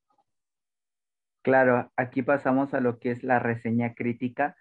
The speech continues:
que, bueno, la reseña crítica, eh, implica un proceso de síntesis,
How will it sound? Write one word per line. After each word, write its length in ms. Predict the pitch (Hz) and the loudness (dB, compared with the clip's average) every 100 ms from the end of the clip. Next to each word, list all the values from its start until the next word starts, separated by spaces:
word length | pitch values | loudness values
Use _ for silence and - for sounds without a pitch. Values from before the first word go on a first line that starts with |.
| _ _ _ | _ _ _
que, 100 | 123 | -4
bueno, 360 | 120 117 113 113 | 0 0 -2 -4
la 100 | 120 | -2
reseña 400 | 117 120 147 175 | -2 -2 -4 -6
crítica, 640 | 160 139 143 143 151 - _ _ _ | -6 -4 -4 0 0 -2 _ _ _
eh, 520 | 127 123 123 123 123 117 _ _ - | 0 2 2 2 -2 -6 _ _ -6
implica 400 | 127 127 151 180 | -4 -4 -6 -6
un 100 | 180 | -2
proceso 480 | 151 127 131 135 | -4 -4 -6 -4
de 140 | 131 113 | -2 -2
síntesis, 800 | - 131 143 143 127 120 131 | -2 -4 -2 -4 -6 -4 -8